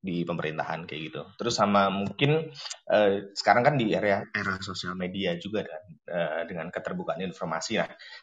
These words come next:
pernah nggak sih kayak kamu tuh ngerasa minder atau mungkin ngelihat karir temen yang ya udah, udah lumayan lah ya, dia, dia tiap hari update Instastory di, eh, kantor yang mungkin man-,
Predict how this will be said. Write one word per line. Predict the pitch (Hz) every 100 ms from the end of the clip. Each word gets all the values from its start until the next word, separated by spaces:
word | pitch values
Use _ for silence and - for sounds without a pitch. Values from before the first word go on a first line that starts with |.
| _ _ _ _ _ _ _
pernah | - 175 170
nggak | 143
sih | 185 -
kayak | - 110 -
kamu | 120 127
tuh | 151
ngerasa | 113 107 101 95 92 90 - - _ 131
minder | 117 90 87 110 -
atau | - 95 92 98 92 - - - - -
mungkin | 110 139 139
ngelihat | 113 104 95 95 -
karir | 92 90 90 -
temen | 90 92 95
yang | 95 85 80 73 -
ya | - 143 170 175 123
udah, | 107 98 - - - - _ _ _ _ _ _ _ _ -
udah | 98 113
lumayan | 107 107 135
lah | 120 98
ya, | 98
dia, | 104 107 107
dia | 110 -
tiap | 104 95
hari | - 101 98
update | 95 90 92
Instastory | 92 80 - 101 107 120 110
di, | 92 90 85 85 - - - -
eh, | 92 85 85 87 82 80
kantor | 92 92 90 90
yang | 87 - 165 175
mungkin | - 95 87 87 _ _ _ _ - 95
man-, | 214